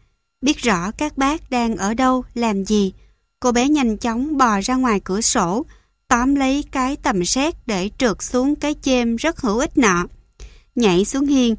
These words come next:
lấy dàn mắt cáo cho cây kim ngân leo làm thang và chạy như bay ra đường giữa trời mưa gió trước khi cô có thời gian suy tính các bước đi tiếp theo. Bác Jeremiah Cobb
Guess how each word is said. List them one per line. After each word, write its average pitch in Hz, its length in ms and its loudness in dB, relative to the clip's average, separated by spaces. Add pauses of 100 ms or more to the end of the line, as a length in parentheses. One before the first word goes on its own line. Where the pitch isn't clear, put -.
(340)
lấy 247 440 0
dàn 202 380 2
mắt - 260 -6
cáo 262 340 0 (140)
cho 226 280 0
cây 226 280 -2
kim 220 320 -2
ngân 220 360 0
leo 262 220 0
làm 220 240 -2
thang 254 300 -2 (640)
và 190 320 -2 (100)
chạy 180 220 0
như 240 160 2
bay 269 240 0
ra 254 180 -2
đường 196 420 0
giữa 175 160 2
trời 202 300 0
mưa 226 260 0
gió 254 300 0 (400)
trước 311 180 2
khi 254 260 0
cô 220 380 0
có 233 200 -4
thời 208 260 -2
gian 208 280 -2
suy 233 200 -2
tính 240 420 0
các 311 180 -4
bước 302 220 -2 (100)
đi 226 300 0 (120)
tiếp 262 240 -2
theo. 233 280 -2 (1400)
Bác 269 240 2
Jeremiah 233 760 2
Cobb 277 320 -4